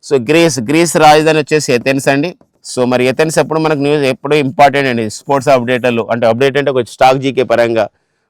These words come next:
ఆ, ఒక ఆధునిక ఒలింపిక్ క్రీడలు అంటే ప్రాచీన ఒలింపిక్ క్రీడలు and ఆధునిక ఒలింపిక్ క్రీడలు ఎక్కడ జరిగినాయంటే అక్కడే జరిగినాయి అనమాట, అక్కడే ప్రారంభమైనాయి. So ఇది మనకి ఆయుధ పరిశ్రమలో పరస్పర సహకారం గురించి స-, జరుగుతున్న ఇన్ఫర్మేషన్ అనమాట. నికోలస్ జార్జియోస్ and దెండియోస్ మధ్య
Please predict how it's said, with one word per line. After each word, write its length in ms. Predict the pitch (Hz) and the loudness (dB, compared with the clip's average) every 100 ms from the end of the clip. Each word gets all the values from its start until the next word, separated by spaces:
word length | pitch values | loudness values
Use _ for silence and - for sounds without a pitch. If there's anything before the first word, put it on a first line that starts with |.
| _ | _
ఆ, 180 | 101 104 | -4 -4
ఒక 340 | 104 120 113 - 110 | -2 -2 -2 -2 4
ఆధునిక 420 | 127 139 165 170 | 4 6 4 4
ఒలింపిక్ 460 | 156 156 - 156 | 4 2 0 -2
క్రీడలు 260 | 151 147 107 | 2 0 0
అంటే 160 | 110 113 | -4 -4
ప్రాచీన 480 | - 123 131 - | 2 2 4 2
ఒలింపిక్ 400 | 147 147 135 151 | 2 0 -2 -6
క్రీడలు 300 | 139 147 160 | -2 0 4
and 180 | 160 139 | 2 4
ఆధునిక 340 | 127 127 135 131 | 2 2 0 2
ఒలింపిక్ 400 | 131 131 139 131 | 2 0 -4 -4
క్రీడలు 200 | 135 127 | -2 0
ఎక్కడ 180 | 113 131 | 0 0
జరిగినాయంటే 640 | 131 131 131 135 127 139 | 0 0 -2 -2 -4 -4
అక్కడే 220 | 113 123 123 | -8 -2 2
జరిగినాయి 300 | 117 104 101 | 2 2 -2
అనమాట, 260 | 98 95 | -4 -6
అక్కడే 340 | 82 - 117 127 | -12 -16 -4 -2
ప్రారంభమైనాయి. 640 | 117 113 110 104 98 95 _ _ _ _ | 0 0 -2 -8 -12 -16 _ _ _ _
So 160 | - 156 | -6 0
ఇది 120 | 151 | 2
మనకి 560 | 151 147 143 151 127 127 117 | 2 0 -2 -2 -2 -2 0
ఆయుధ 260 | 123 151 | 2 4
పరిశ్రమలో 600 | 156 139 143 - 135 143 | 2 0 -2 -2 -2 -2
పరస్పర 640 | 147 135 131 - 131 135 123 | 0 0 -2 -4 0 0 0
సహకారం 600 | 123 117 113 123 117 117 | 2 2 4 0 0 -2
గురించి 500 | 120 117 156 139 123 | -6 -6 -8 -8 -6
స-, 260 | 127 117 113 | -6 -6 -6
జరుగుతున్న 300 | 120 120 113 | -6 -6 -6
ఇన్ఫర్మేషన్ 640 | 131 117 113 107 101 95 | -6 -6 -8 -8 -8 -10
అనమాట. 180 | 98 98 | -10 -10
నికోలస్ 440 | 92 104 113 117 104 | -10 -10 -4 -4 -2
జార్జియోస్ 480 | 110 104 113 127 135 | -4 -2 -6 -6 -6
and 120 | 110 | -8
దెండియోస్ 420 | 107 107 113 - | -6 -4 -6 -6
మధ్య 340 | 107 107 110 | -12 -8 -8